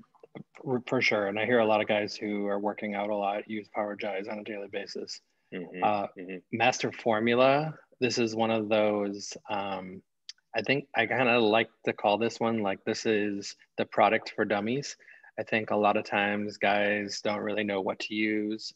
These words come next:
Speaker 1: Um, and that, ladies are sometimes in that category, but men are, are usually not as, uh, quick.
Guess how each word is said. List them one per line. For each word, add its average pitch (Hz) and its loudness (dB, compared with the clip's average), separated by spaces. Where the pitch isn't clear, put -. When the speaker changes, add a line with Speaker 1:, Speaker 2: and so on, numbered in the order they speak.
Speaker 1:
Um, 98 -6
and 117 -4
that, 131 -4
ladies 120 0
are 110 2
sometimes 113 -2
in 101 -2
that 98 -6
category, 101 -2
but 98 -6
men 110 -4
are, 104 -2
are 110 2
usually 113 0
not 107 2
as, 107 0
uh, 113 -2
quick. - 0